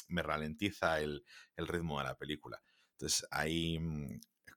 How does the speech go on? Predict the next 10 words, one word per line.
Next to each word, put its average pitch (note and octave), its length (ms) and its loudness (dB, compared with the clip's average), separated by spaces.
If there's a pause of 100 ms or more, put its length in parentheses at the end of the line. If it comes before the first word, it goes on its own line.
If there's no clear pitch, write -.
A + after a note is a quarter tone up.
(140)
es A2+ 200 8
un B2 80 12
juego A2 300 10
peligroso A2+ 520 10
porque D2 640 -2
si D#2+ 120 -4
sale D#2 300 0
bien, E2 160 0
sale E2+ 260 2
bien, A#2+ 400 6